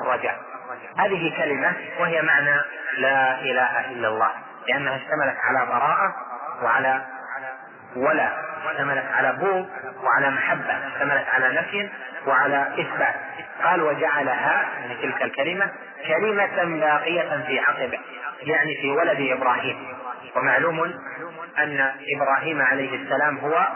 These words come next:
أبو الأنبياء، والأنبياء من بعده جاءوا بتقرير هذه الكلمة. قال: "لعلهم يرجعون"، يرجو أن يرجع إليها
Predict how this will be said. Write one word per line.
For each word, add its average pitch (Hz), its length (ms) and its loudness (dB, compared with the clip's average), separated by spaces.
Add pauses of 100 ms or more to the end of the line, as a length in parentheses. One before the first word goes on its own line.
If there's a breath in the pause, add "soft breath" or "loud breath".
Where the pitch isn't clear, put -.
(120)
أبو 147 220 2
الأنبياء، 143 640 0 (1700)
والأنبياء 143 600 2
من 143 380 -2
بعده 160 520 0
جاءوا 170 320 2
بتقرير 147 640 -2
هذه 123 180 0
الكلمة. 117 420 -2 (380)
قال: 147 280 2 (120)
"لعلهم 135 840 0
يرجعون"، 123 800 0 (600)
يرجو 151 600 0 (460)
أن 139 120 0
يرجع 131 640 0
إليها 123 680 2